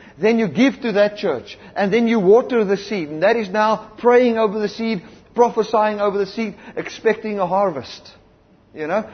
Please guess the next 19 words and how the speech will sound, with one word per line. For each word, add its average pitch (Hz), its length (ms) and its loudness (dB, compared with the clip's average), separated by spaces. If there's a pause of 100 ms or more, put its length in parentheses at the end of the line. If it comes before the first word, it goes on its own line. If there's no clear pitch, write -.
and 208 120 -4
all 269 260 4
those 254 220 2
things. - 400 -6 (200)
And 214 160 -4
we, 214 320 -4
we 233 140 -2
preach 269 420 0
the 220 120 2
gospel 226 800 0
of 233 220 0 (400)
farming. 302 580 2 (2750)
Not 359 240 -2
the 302 80 4
gospel 285 560 2
of 180 160 0
Jesus 285 400 4
Christ. 320 680 -2 (720)
<laughs> - 180 -12